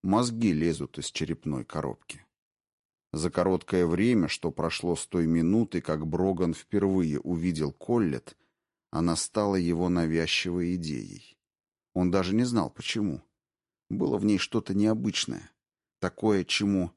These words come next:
не находилось объяснения. Что-то делало её на голову выше всех остальных его жертв. <laughs> «Ну ты и шутник! Это ещё почему?» «На голову выше?»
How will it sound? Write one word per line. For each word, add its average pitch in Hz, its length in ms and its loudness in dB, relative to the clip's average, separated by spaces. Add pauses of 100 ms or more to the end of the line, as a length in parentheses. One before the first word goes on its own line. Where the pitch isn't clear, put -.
(360)
не 127 140 6
находилось 127 640 2
объяснения. 85 800 -4 (680)
Что-то - 560 0
делало 123 520 4
её 117 340 4
на 117 180 4
голову 107 600 2
выше 98 420 -2
всех - 340 -6
остальных 85 580 -4
его 78 220 -4
жертв. - 500 -10 (840)
<laughs> - 840 -6 (440)
«Ну 80 200 -8
ты 80 180 -12
и - 20 -10
шутник! - 760 -6 (460)
Это 87 240 -2
ещё - 220 -6
почему?» - 520 -8 (520)
«На 92 240 -2
голову 156 720 0
выше?» 82 580 -6